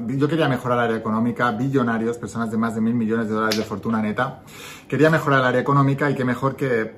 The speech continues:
ir a preguntar a las personas que tenían mucho dinero, que son los que te van a enseñar economía, ¿no?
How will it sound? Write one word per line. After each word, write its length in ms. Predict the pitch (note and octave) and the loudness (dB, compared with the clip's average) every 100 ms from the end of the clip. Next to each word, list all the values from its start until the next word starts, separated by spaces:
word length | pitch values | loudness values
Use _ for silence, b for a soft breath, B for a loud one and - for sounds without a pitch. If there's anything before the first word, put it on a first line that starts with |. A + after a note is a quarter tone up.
| - | -6
ir 160 | B2 | 0
a 100 | B2+ | 0
preguntar 540 | C3 B2 B2 B2 B2+ C#3+ | 0 0 0 2 0 0
a 100 | A2+ | 0
las 160 | G#2 | -2
personas 400 | - G2+ A#2+ B2 | -4 -6 -2 -4
que 120 | - | -4
tenían 300 | A2 A2 A#2 | -4 -2 0
mucho 280 | A2+ A2+ A#2 | 0 -2 -2
dinero, 320 | A2 D3 D3 | 0 0 0
que 80 | G#2 | -2
son 120 | A2 | -4
los 120 | A#2 A#2+ | -4 -2
que 100 | A2+ | -2
te 80 | |
van 160 | G#2+ A#2+ | 0 0
a 40 | |
enseñar 360 | A#2 A#2 A2+ A2+ | 0 -2 -2 0
economía, 500 | G#2+ A2+ A2+ E3+ A2+ | 0 0 2 2 2
¿no? 140 | C3 | 0